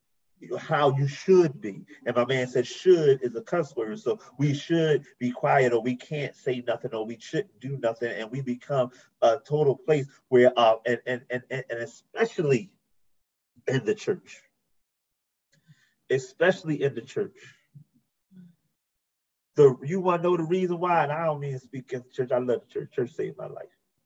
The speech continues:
Church saved my life. It did. It saved my life. But one of the things that we do is we cater to women. And you know why we cater to women?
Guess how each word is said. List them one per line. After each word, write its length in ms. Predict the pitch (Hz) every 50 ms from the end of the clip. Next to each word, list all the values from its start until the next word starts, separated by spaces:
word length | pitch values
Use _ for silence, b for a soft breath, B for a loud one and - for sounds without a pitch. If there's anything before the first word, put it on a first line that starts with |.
| _ _ _ - 202 _ -
Church 180 | - - -
saved 200 | 180 - - -
my 80 | - -
life. 220 | - - - - -
It 140 | - - -
did. 140 | - - -
It 160 | 95 - _
saved 220 | - 139 120 107 101
my 80 | 98
life. 180 | 98 92 - - _ _ _ _ _ _ _ _ _ _ _ _ _ _ _ _ _ _ _ _ _ _ _ _ _ -
But 280 | - 127 123 117 - - _ -
one 380 | 95 113 113 123 151 175 180
of 120 | 185 180 156
the 100 | 147 139
things 540 | 143 - - 156 160 170 160 151 139 135 123
that 220 | 139 131 127 127
we 120 | 127 123
do 260 | 120 120 151 156 151 143
is 100 | 139 -
we 140 | 131 127 123
cater 560 | - - - - 165 170 170 170 156 156 151
to 100 | 135 127
women. 400 | 123 131 170 170 147 - 143 - _ _ _ _ _ _ _ _ _ _ _ _ _ _ - - _ _ _ - - _ _ _ _ -
And 120 | - 127 120
you 120 | 117 123
know 180 | 117 135 147 160
why 180 | 165 160 147
we 140 | 156 160 165
cater 320 | 147 - 180 180 175 175 160
to 100 | 165 165
women? 340 | 175 208 233 226 240 240